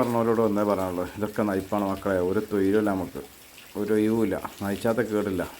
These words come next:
പക്ഷേ ഒഴിവില്ലാത്ത കേടുള്ളൂ പറഞ്ഞല്ലേ. ഏത് പണിയെടുക്കപ്പെടാൻ യാതൊരു പോരായില്ല കേട്ടോ. ഏത് ജാതി പണി നമ്മൾ എടുക്കും. എല്ലാവരും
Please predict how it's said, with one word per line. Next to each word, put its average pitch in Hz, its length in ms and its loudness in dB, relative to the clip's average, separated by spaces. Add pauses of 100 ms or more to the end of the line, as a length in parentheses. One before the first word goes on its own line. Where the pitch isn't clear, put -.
(240)
പക്ഷേ 101 240 0 (560)
ഒഴിവില്ലാത്ത 127 560 4
കേടുള്ളൂ 107 340 2
പറഞ്ഞല്ലേ. 82 260 -2 (440)
ഏത് 175 260 2
പണിയെടുക്കപ്പെടാൻ 117 600 2
യാതൊരു 104 400 2
പോരായില്ല 90 420 -4
കേട്ടോ. 73 160 -8 (720)
ഏത് 110 100 4 (100)
ജാതി 113 260 4
പണി 104 200 0
നമ്മൾ 95 200 0
എടുക്കും. - 240 -10 (1300)
എല്ലാവരും 143 420 12